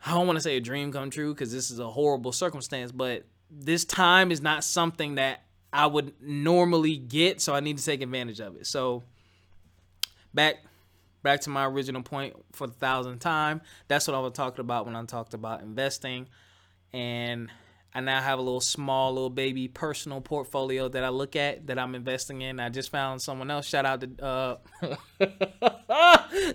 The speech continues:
Dab the broker. Um,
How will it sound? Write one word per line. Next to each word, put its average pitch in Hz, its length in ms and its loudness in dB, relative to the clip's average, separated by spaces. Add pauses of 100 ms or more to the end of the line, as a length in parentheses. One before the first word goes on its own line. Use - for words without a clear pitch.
Dab 147 300 6
the 143 80 -2
broker. 139 480 6 (580)
Um, 135 720 2